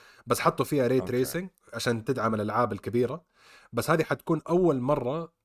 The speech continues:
Speaker 1: لعبة ميجر ريليس أو إصدار كبير تنزل على كل الأجهزة والمحمول في نفس الوقت بنفس اللعبة. يعني هذا ال-، هذا الكلام اللي طلع في الخبر، اللعبة نفسها حتنزل في الجوال. فطبعا هذه ترجع
Speaker 2: مم.
Speaker 1: من ناحية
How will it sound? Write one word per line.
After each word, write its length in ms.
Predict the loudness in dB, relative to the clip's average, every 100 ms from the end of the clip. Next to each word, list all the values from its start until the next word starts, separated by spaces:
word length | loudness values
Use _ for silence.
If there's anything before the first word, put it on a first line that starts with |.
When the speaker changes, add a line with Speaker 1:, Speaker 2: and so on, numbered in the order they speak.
| _
Speaker 1:
لعبة 560 | 4 6 6 2 -4 -6
ميجر 400 | 0 4 4 2 0
ريليس 580 | -4 -6 -8 -10 -10 -8
أو 160 | -6 -4
إصدار 360 | -2 2 2
كبير 500 | 0 -2 -2 -2 -8 _ _ _ _
تنزل 280 | -2 0 0
على 220 | 0 -2
كل 220 | 0 2
الأجهزة 680 | 2 2 -2 0 -2 0 0
والمحمول 600 | 2 2 2 0 -2 -2
في 100 | -2
نفس 200 | -6 -4
الوقت 380 | -4 -4 -6 -4
بنفس 340 | -4 -2 -2
اللعبة. 400 | -2 0 -2 -6 -18 _ _ _ _ _ _ _
يعني 420 | -10 -6 -4 -4 -10 _ -8
هذا 240 | -2 -2
ال-، 140 | -2 -2
هذا 180 | -4
الكلام 260 | -2 -4 -4
اللي 60 | -4
طلع 180 | -6
في 60 | -8
الخبر، 420 | -6 -2 -2 -4 _ _ _ _ -8
اللعبة 460 | -2 0 0 0
نفسها 420 | -2 -4 -4 -4 -6
حتنزل 400 | -4 -4 -4 -6
في 100 | -6
الجوال. 380 | -8 -10 -12 -20 _ _ _ -20 -20 -20 _
فطبعا 440 | 0 2 2 2
هذه 200 | 4 4
ترجع 460 | 4 2 4 2 2
Speaker 2:
مم. 160 | -2
Speaker 1:
من 80 | -2
ناحية 360 | 2 0 0